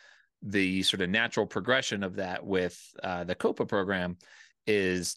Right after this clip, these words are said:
teams doing direct translations of their, their own nickname into, you know, a Spanish language version of that nickname.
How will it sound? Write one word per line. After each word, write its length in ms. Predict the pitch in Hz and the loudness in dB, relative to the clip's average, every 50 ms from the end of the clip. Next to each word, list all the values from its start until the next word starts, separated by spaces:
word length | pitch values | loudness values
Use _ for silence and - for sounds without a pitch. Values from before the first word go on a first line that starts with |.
| _ - | _ -2
teams 300 | - 113 110 104 95 - | 0 0 0 0 -2 0
doing 420 | - 101 95 95 90 90 87 82 - | 0 2 2 2 0 -2 -4 -4 -4
direct 400 | - 95 90 101 101 - - - | -2 0 2 2 0 0 -4 -12
translations 1080 | - - - 98 92 90 85 95 95 92 90 - - 87 82 82 82 78 - - - - - _ - | -10 -6 -6 -6 -4 -4 -4 -2 0 0 0 0 0 -2 -2 -4 -6 -6 -6 -6 -6 -6 -8 _ -6
of 520 | 92 90 87 85 82 82 82 82 85 - - _ _ _ - | -4 -2 -2 0 0 -2 -4 -6 -10 -14 -20 _ _ _ -12
their, 460 | 95 85 87 85 85 82 82 80 80 - - - | -6 -2 0 0 2 2 0 0 -2 -6 -8 -8
their 240 | 90 90 87 87 87 | -4 -2 0 2 2
own 200 | 87 87 87 87 | 0 0 0 -2
nickname 600 | 87 - - - 87 80 78 80 80 80 80 - _ _ _ _ _ _ _ _ - | -4 -4 -6 -6 -4 -4 -4 -4 -6 -8 -10 -12 _ _ _ _ _ _ _ _ -6
into, 580 | 95 87 82 - - 90 85 85 82 80 73 - | -4 -4 -4 -2 0 0 2 2 0 -2 -4 -6
you 120 | 82 87 76 | -6 -6 -4
know, 80 | 76 | -4
a 60 | 78 | -4
Spanish 360 | - - - 80 78 80 - - | -6 -4 -4 -6 -6 -6 -6 -6
language 320 | 82 80 78 78 78 73 | -6 -4 -4 -6 -6 -4
version 340 | 85 82 76 73 - - 80 | -4 -4 -4 -4 -6 -8 -8
of 100 | 76 80 | -6 -4
that 200 | 82 76 - - | -4 -6 -6 -6
nickname. 380 | 82 82 - - 76 71 76 | -10 -12 -10 -10 -10 -10 -10